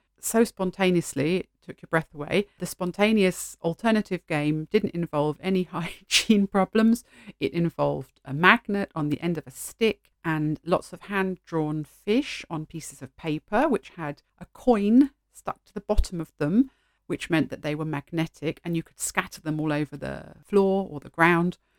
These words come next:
And then when you were blindfolded with your own scarf, so that you didn't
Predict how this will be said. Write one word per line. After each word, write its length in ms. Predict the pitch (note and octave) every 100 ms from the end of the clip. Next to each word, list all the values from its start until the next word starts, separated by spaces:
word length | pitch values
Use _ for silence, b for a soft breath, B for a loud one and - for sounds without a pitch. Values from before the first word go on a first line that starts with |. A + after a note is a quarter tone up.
| _ -
And 380 | E3 D#3 D3+
then 320 | D3+ E3+ E3+ -
when 180 | F3+ G3
you 100 | D3+
were 60 |
blindfolded 680 | C3 E3 F#3+ A#3 F4+ G4+ D#4
with 160 | F#3+ E3+
your 120 | D#3 -
own 320 | D#3 D#3 D3+
scarf, 840 | D3 - - F#3 E3+ G#3 D#4+ - _ _ _ _
so 220 | - -
that 120 | C#3
you 80 | C#3+
didn't 320 | C3+ B2+ -